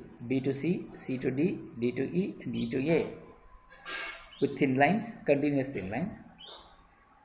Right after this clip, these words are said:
Then join A to O, then B to O, then C to O, then D to O, and E to O, all with thin lines. Now we are going to apply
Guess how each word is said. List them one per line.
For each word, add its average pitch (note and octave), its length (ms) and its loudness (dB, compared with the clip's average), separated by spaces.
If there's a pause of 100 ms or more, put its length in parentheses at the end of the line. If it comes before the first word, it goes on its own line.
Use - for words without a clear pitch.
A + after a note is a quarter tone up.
Then B2+ 220 4
join D3+ 340 8 (320)
A C3 120 8
to C3 100 2
O, D3+ 420 4 (640)
then C3 220 2
B C3 140 4
to C3+ 100 4
O, D#3 360 4 (420)
then B2+ 180 0
C C3+ 180 -2
to C3 180 2
O, D#3 240 0 (640)
then B2+ 180 4
D C3+ 140 4
to C3+ 100 2
O, D3 300 2 (640)
and E3 160 4
E A2+ 140 0
to A2+ 80 -4
O, - 160 -10 (1000)
all E3+ 200 12
with D#3+ 160 4
thin G#2 200 2
lines. - 260 -12 (1300)
Now G#3+ 200 12
we A3 140 12
are F#3 80 12
going F3+ 220 8
to - 140 4
apply D3+ 460 10